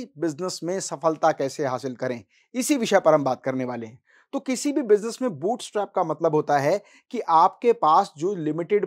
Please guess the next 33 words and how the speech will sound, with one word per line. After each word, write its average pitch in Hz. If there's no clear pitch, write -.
पूंजी 151
है 135
या 139
अपनी 165
सेविंग्स 156
है, 147
उसके 226
साथ 226
आपने 202
बिजनेस 135
का 131
शुभारंभ 151
किया। 156
अब 233
प्रश्न 240
ये 240
उठता 180
है 185
कि 196
बहुत 156
सारे 175
लोगों 165
के 160
पास 160
खुद 143
की 160
सेविंग 147
नहीं 151
होती। 107
तो 151
बात 214
करते 202
हैं, 226